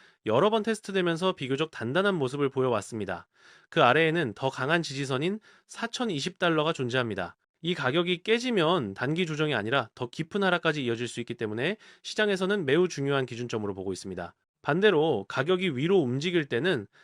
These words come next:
사천백이십 달러에서 사천백오십 달러 구간이 뚜렷한 저항선 역할을 하고 있습니다. 최근에도 이 구간에 가까워지면 매수세가 약해지고 매도세가 살아나는 흐름이 반복되었기 때문에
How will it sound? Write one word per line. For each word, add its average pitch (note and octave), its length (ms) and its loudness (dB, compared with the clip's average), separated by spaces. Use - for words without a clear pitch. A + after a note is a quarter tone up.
사천백이십 G#3+ 1040 -2
달러에서 D3+ 680 2
사천백오십 G#3+ 1040 0
달러 F#3 300 4
구간이 D3+ 560 0
뚜렷한 A3+ 480 0
저항선 E3 540 2
역할을 B2 380 -2
하고 E3+ 180 -2
있습니다. F#2+ 460 -6
최근에도 A3+ 760 2
이 F#3+ 180 -2
구간에 E3+ 380 2
가까워지면 C3+ 840 0
매수세가 D#3 600 0
약해지고 C3 680 -2
매도세가 F3 680 2
살아나는 G#3+ 520 2
흐름이 F#3 300 2
반복되었기 D3+ 720 -2
때문에 B2+ 500 0